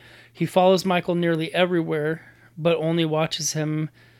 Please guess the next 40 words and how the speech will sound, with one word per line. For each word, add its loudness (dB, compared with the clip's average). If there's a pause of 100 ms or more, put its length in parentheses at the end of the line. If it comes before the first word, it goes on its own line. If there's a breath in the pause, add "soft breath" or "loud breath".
(300 soft breath)
as -4
he -2
murders -2
everyone -4
who -4
crosses -8
his -8
path. -6
Once -8
Myers -6
has -12
walked -10
up, -6
Wynn -6
comes -6
to -8
the -8
police -4
station -6
and -10
blows -4
up. -4
So -6
he's 0
the 0
man -2
in -6
black -6
in -8
the -8
later -8
movies -10
also. -6
I -8
didn't -8
know -10
that -16
that -14
was -14
him. -16